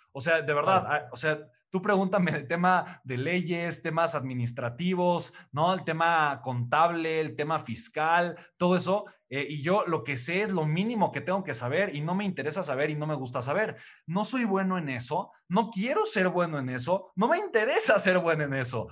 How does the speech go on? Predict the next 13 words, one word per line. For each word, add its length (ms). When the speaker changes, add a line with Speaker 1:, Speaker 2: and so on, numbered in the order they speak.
Speaker 1:
Mejor 320
contrato 540
o 340
me 200
rodeo 640
de 100
las 200
mejores 520
personas 500
que 80
pueda, 480
eh, 320
eh, 280